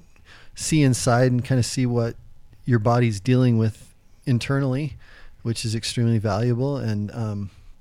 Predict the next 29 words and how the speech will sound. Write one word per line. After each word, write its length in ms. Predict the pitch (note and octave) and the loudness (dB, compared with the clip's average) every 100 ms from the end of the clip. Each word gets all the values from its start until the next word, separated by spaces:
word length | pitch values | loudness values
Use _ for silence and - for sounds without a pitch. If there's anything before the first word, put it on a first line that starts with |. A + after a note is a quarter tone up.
| - - - - - - | -20 -20 -20 -20 -14 -2
you 140 | C#3 | 4
know, 280 | C3+ B2+ C3 | 6 4 2
use 280 | F#3 D3 D#3+ | 0 2 4
it 80 | F3 | 2
to 60 | C#3 | 6
pace 340 | - E3 - | 8 8 6
your 100 | D#3+ | 2
rides, 520 | D3 C#3 C#3+ D3+ C#3+ | 4 4 6 4 2
but 280 | A2+ B2+ B2+ - B3+ G3 - - | 2 2 2 -2 -10 -8 -6 -4
again, 600 | B2 B2+ C3 C3+ C3+ A#2 G#2+ - | 0 4 4 4 2 -2 -4 0
perceived 420 | B2 - D3 C3 | 2 2 0 0
exertion 720 | B2 A#2+ B2+ - C#3 C#3+ C3+ - - - - - | 2 2 0 0 -2 -2 -6 -12 -18 -20 -20 -6
is 160 | C3+ A#2 | -2 -2
kind 200 | - C3+ | 2 2
of 60 | A#2+ | 2
the 80 | |
key, 440 | - - C3 C3+ C#3+ | 0 -2 -2 0 2
and 180 | A#2+ A2+ | 2 2
the, 360 | A2+ A2 G#2+ | 4 2 2
the 180 | G#2+ A2+ | 0 0
heart 260 | E2+ B2+ A2 | 0 0 0
rate 280 | A#2+ A#2+ B2+ | 0 0 -2
and 120 | A2+ | 2
power, 300 | B2 A#2+ B2 | 2 4 2
just 180 | A2+ - | 0 0
kinda 200 | B2+ A2+ | 0 0
tune 300 | - C3+ C3 | 2 2 4
that 180 | B2 A#2 | 2 2
up. 300 | A2+ C3 | 0 0